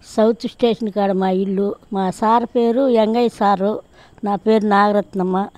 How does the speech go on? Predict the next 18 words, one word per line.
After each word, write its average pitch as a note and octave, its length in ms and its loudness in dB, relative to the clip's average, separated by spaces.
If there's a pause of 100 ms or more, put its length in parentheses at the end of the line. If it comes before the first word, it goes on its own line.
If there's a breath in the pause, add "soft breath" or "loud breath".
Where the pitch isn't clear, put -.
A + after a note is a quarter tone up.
(560 soft breath)
మేము G3 400 0 (340 soft breath)
ఆనందరావు A3 580 4
సారు G#3 400 2
మాకు G3 320 -2
గురువు. G3+ 520 2 (680 soft breath)
ఆ F3+ 80 0
సారే A3+ 420 4
మాకు A3 320 0
అన్నీ G#3+ 220 2
నేర్పించింది. F#3+ 800 -2 (480 soft breath)
ఆరా A3 300 8
చూపించినాడు, A3 800 2 (420 soft breath)
అన్ని A3 260 4
ధ్యానం A3 440 4
క్లాసుల్లో G#3+ 500 0
భలే G#3 220 2
చెప్పాడు G3+ 500 0
సారు. G3 380 -2